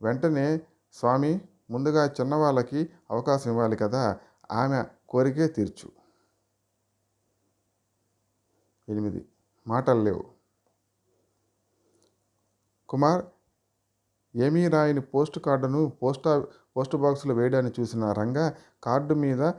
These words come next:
ఒక, ఒక అడ్రస్ మాత్రమే రాసి, "పోస్ట్ చేసావేమిటి? ఎవరికి?" అన్నాడు. "మా ఆవిడ ఈ మధ్యన పుట్టింటికి వెళ్ళింది,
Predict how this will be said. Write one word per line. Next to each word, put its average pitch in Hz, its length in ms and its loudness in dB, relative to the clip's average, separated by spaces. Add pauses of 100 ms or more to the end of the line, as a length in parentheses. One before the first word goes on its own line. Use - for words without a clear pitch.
(260)
ఒక, 110 280 0 (360)
ఒక 123 260 -6
అడ్రస్ 139 420 0 (680)
మాత్రమే 143 420 -2
రాసి, 123 480 -2 (240)
"పోస్ట్ 139 300 -2
చేసావేమిటి? 131 680 0 (220)
ఎవరికి?" 135 360 2
అన్నాడు. 98 380 -4 (360)
"మా 110 100 -2
ఆవిడ 151 240 4
ఈ 156 140 4
మధ్యన 135 320 -2
పుట్టింటికి 143 480 -4
వెళ్ళింది, 101 420 -2